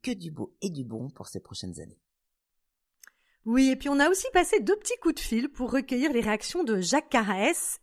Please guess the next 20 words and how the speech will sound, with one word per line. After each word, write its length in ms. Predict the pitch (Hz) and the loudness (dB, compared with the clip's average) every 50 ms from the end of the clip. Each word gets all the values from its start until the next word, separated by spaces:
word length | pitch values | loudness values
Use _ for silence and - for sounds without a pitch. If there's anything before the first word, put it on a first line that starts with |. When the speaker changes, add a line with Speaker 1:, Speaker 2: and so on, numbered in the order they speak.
| - | -2
Speaker 2:
et 180 | - 311 349 302 | 0 2 2 2
de 140 | 196 226 220 | 2 0 -2
Claire 360 | 208 - 285 294 294 254 - | 0 0 2 2 2 2 4
Renoux. 360 | - 247 233 240 277 311 339 - - - - - - - | 4 4 4 6 4 2 0 0 -6 -16 -16 -18 -14 -6
C'est 140 | - 269 247 | -2 -2 -2
super 340 | - - 311 - 294 - | 0 0 2 4 4 2
sympa, 260 | - - 254 226 247 240 | 4 2 2 4 4 2
vous 120 | 226 220 | 2 2
allez 160 | 233 214 226 | 0 0 2
voir, 180 | 214 247 254 233 | 4 4 4 4
on 60 | 254 | 4
les 180 | 247 247 202 240 | 2 4 2 2
écoute, 320 | 233 - - 247 226 - | 0 0 -2 -2 -2 0
ils 80 | 220 202 | 0 0
nous 160 | 214 202 220 | 2 2 2
ont 40 | 220 | 2
envoyé 280 | 214 202 220 208 220 | 2 2 2 2 2
des 80 | 202 214 | 2 0
petits 260 | 208 - - 214 196 | 0 -2 -6 -2 -2
audios. 300 | 208 196 165 180 175 175 | -2 -2 -2 -2 -4 -4